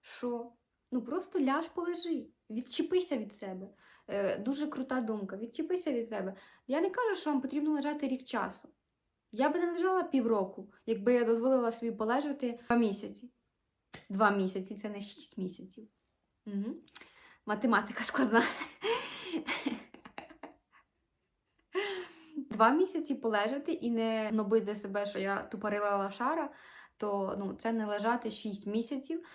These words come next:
бо, е, чотири з них чи п'ять з них я д-, я гнобила себе, бо, блін,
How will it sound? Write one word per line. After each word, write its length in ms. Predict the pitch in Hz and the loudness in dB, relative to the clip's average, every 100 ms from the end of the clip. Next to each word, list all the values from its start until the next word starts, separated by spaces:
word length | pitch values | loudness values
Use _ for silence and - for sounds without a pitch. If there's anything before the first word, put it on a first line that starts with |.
| - - | -20 -12
бо, 600 | 190 196 202 196 196 190 | -4 0 2 2 2 0
е, 400 | - 202 190 185 190 | -2 -4 -4 -6 -6
чотири 520 | - 226 - 262 320 | -2 0 4 4 4
з 60 | 311 | 2
них 280 | 294 311 - | 0 0 -2
чи 160 | 254 | -2
п'ять 340 | - 220 214 214 | 2 4 4 2
з 20 | 226 | -2
них 280 | 269 320 - - - - | -2 -2 -8 -18 -12 2
я 160 | 214 | 2
д-, 160 | 214 - 196 | 2 -2 0
я 160 | 220 | 0
гнобила 520 | 220 214 190 247 285 | 2 0 2 2 2
себе, 300 | 269 233 226 | 0 -2 0
бо, 280 | 220 196 196 | -2 -2 -4
блін, 400 | 190 190 185 - | -4 -2 -2 -4